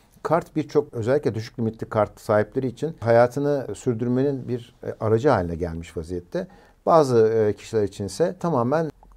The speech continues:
ödeme kolaylığı halinde, e, kullanılıyor. Gelir dağılımının ve servet dağılımının bu kadar bozuk olduğu bir, e, ülkede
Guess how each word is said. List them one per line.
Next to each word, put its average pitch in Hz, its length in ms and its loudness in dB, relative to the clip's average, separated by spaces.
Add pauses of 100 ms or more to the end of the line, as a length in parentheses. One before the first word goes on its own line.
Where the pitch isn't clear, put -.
(140)
ödeme 160 240 0
kolaylığı 101 400 6
halinde, 87 540 0
e, - 220 -8
kullanılıyor. 92 640 -4 (300)
Gelir 151 300 2
dağılımının 139 360 6
ve 120 60 2
servet 143 420 -2
dağılımının 110 460 0
bu 190 60 -12
kadar 127 320 0
bozuk 127 300 -4
olduğu 95 300 0
bir, 92 140 -4
e, 95 320 -6
ülkede 131 560 -2